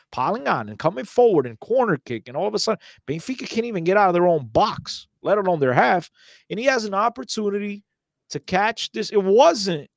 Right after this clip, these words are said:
a relatively hard shot. It was a, you know, a bender. He wasn't, it wasn't like a, he killed it, you know, Roberto Carlos. It was just, he was trying to bend it around. And he did a good job. He got it on goal. That's the most important thing. But Vlachodimos goes up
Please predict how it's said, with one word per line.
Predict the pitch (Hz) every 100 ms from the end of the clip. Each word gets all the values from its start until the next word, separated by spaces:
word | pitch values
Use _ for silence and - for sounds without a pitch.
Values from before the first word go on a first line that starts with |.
| _ _ _ _ _
a | 135
relatively | 175 202 175 - 175 143
hard | 117 156 139 104
shot. | - 202 131 -
It | 135
was | 156 170
a, | 160 -
you | 262
know, | 165 -
a |
bender. | 151 294 180 101
He | 127
wasn't, | 214 202 180 _ _ _
it | -
wasn't | 175 247 170
like | 123
a, | 110 101
he | 151
killed | 123 - 190 180
it, | 170
you |
know, | 156 139
Roberto | 147 156 151
Carlos. | 160 208
It | 311
was | 285
just, | 220 147
he | 127
was | 117
trying | - 143
to | 160
bend | 160 165
it |
around. | 151 147 151
And | - -
he | - 247
did | 269
a |
good | 214
job. | 131 - 185
He |
got | 135 156
it |
on | 226 240
goal. | 131 196
That's | 156
the | 139
most | 139
important | - 139 156
thing. | 175 156
But | 123
Vlachodimos | 190 226 240 220 185
goes | 175 135
up | 113 110